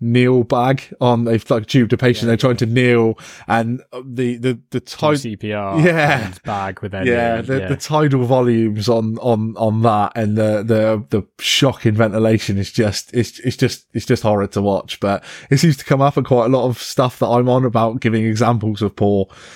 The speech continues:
Speaker 1: poor ventilation. <laughs> So, um, yeah, I, I hope people know what I'm talking about by that video, but it's, um, it's always a bit like, "Oh my God." <laughs>
Speaker 2: So, uh, actions and confirming rosc then, uh, what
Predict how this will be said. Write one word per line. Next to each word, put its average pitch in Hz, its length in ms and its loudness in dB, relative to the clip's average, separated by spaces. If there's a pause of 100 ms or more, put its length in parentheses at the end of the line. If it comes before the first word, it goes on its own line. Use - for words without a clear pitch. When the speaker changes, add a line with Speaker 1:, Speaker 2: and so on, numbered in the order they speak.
(200)
Speaker 1:
poor 120 200 4
ventilation. 113 640 2
<laughs> - 340 2
So, 123 480 0
um, 113 180 -2 (460)
yeah, 107 280 0
I, 120 260 2
I - 20 4
hope 123 160 2
people 110 180 -2
know 107 140 0
what 107 60 -2
I'm 110 40 -4
talking 107 200 -2
about 95 180 -2
by 101 80 0
that 95 140 -2
video, 98 340 0 (160)
but 101 120 2
it's, - 300 -6
um, 98 300 0 (340)
it's - 160 -2
always 107 180 2
a 101 40 -2
bit 101 140 0
like, 104 140 2
"Oh 98 200 2
my 85 100 -4
God." 90 440 -2
<laughs> - 40 -12 (680)
Speaker 2:
So, 135 640 2 (120)
uh, 147 200 2
actions 165 380 0
and 143 120 2
confirming 113 440 0
rosc - 300 -4
then, 98 440 -2
uh, 104 280 -2
what 120 400 0